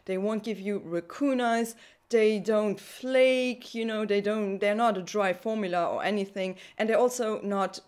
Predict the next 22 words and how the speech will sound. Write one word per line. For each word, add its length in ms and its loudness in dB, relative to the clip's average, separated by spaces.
too 240 -4
wet. 420 -2
So 240 0
they're 140 2
actually 280 -2
a 40 2
perfect 640 -4
formula. 520 -6
You 100 -4
can 180 -2
definitely 440 -2
achieve 560 -4
a 100 0
very 600 0
solid, 840 2
dramatic 640 -2
look 300 -2
with 160 -4
this. 240 0
You 60 -10
can 120 -4
also 440 -2